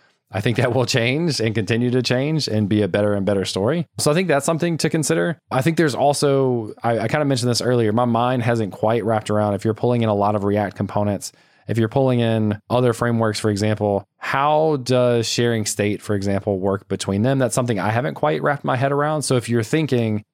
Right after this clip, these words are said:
that you're going to convert an existing React site and continue to use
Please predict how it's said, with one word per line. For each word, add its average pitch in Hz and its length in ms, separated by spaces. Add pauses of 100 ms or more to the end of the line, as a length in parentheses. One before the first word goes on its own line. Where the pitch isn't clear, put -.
(140)
that 110 340
you're 117 160
going 117 400
to 107 720 (220)
convert 123 580
an 127 120
existing 113 580
React 104 440
site 123 420
and 110 140
continue 110 400
to 104 60
use 104 760